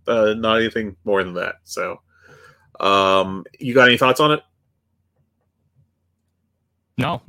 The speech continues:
Speaker 2: Um, I thought this could have been a little better. Um, the presser, yeah, gave us more Sting versus Chris Jericho, because Jericho comes out in the presser with his baseball bat and flinging stuff around.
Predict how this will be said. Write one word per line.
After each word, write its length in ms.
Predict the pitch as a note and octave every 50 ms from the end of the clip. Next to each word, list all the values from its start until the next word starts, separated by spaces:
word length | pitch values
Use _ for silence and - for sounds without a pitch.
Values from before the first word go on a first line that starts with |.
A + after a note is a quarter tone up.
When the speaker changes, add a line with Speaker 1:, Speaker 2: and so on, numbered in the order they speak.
| -
Speaker 2:
Um, 300 | G#2+ G#2+ G#2+ G#2 G2+ G2+ - _ _ _ _ _ _ _ _ _ _ _ _ _ _ _ _ _
I 100 | - A#2
thought 160 | A2+ - C#3 -
this 140 | - -
could 80 | - A#2
have 40 | G#2+
been 100 | A2+ G#2+
a 20 |
little 100 | G#2 G2
better. 320 | F2+ G#2+ G2 - - - - _ _
Um, 320 | G#2+ G2 F#2+ F#2 F2+ F2+ - _
the 100 | - A2+
presser, 560 | - - D3+ E3+ E3+ - A#2+ A2 G#2 G#2 G2+ _ - - - _ _ _ _ _ _ _ _ _ _ _ _ _ _ _ _
yeah, 140 | - A2+ G2+ - - A#2
gave 260 | A2+ B2+ B2+ B2 A#2
us 220 | A#2+ A2+ - -
more 580 | B2+ A#2+ A#2 A#2 A#2 A#2+ C3 C#3 C#3 C#3+ C3+ B2+
Sting 380 | B2 - - - B2 A#2 A2+ A2
versus 320 | A2 G#2 - - G#2+ G2+
Chris 260 | - - A#2 G#2 -
Jericho, 640 | - - C3 C3 B2+ A#2+ A2+ - C3+ B2 B2 B2 A#2
because 400 | A#2 A#2 - - A2 G2 G2+ G2
Jericho 720 | - D3 E3 G#3 G#3+ F#3 - C3 A2+ G#2 G2 F#2+ G2 - _ _ _ _ _ -
comes 220 | - B2+ B2 B2+
out 80 | B2+ B2+
in 60 | A#2
the 100 | A2 G2+
presser 340 | - C3+ B2 A#2 A2+ - B2
with 120 | A#2 A2
his 120 | G#2 F#2+
baseball 440 | - - A#2+ B2 B2 - - A#2+ A#2
bat 240 | A#2 A#2+ A#2 A#2 -
and 100 | E3+ G#3
flinging 380 | - - - B2 B2 A#2+ A2+ G#2+
stuff 320 | - - - B2 A2+ -
around. 440 | G#2+ G#2+ A2 A2 A2 A2 A2 A2